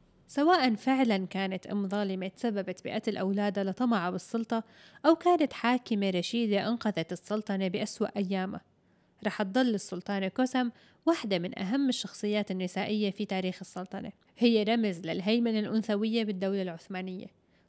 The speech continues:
وبحسب المستشرقين الغرب وعلماء التاريخ الغربيين والأتراك،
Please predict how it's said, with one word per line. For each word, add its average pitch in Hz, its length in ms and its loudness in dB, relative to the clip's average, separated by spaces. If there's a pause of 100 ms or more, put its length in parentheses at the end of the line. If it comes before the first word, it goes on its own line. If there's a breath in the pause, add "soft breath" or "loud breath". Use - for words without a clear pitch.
وبحسب 196 500 2
المستشرقين 196 760 -2
الغرب 202 480 2
وعلماء 220 420 4
التاريخ 185 480 -2
الغربيين 196 600 2
والأتراك، 277 680 0